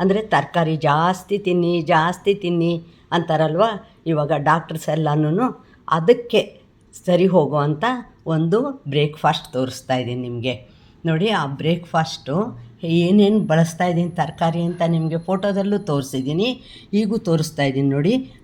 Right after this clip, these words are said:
ಮೂಲಂಗಿ, ಕ್ಯಾರೆಟು, ಮತ್ತು ಸೋರೆಕಾಯಿ ತುರ್ಕೊಂಡಿರೋದು,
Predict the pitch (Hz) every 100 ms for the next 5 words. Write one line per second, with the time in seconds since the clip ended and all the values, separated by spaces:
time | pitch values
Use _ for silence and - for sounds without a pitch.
0 | 147 147 156 139 139 131 226 262 - -
1 | - - 143 143 143 - - 226 262 -
2 | - - 147 147 165 160 170 190 180 180
3 | 131 131 139 135 135 131 135 139 175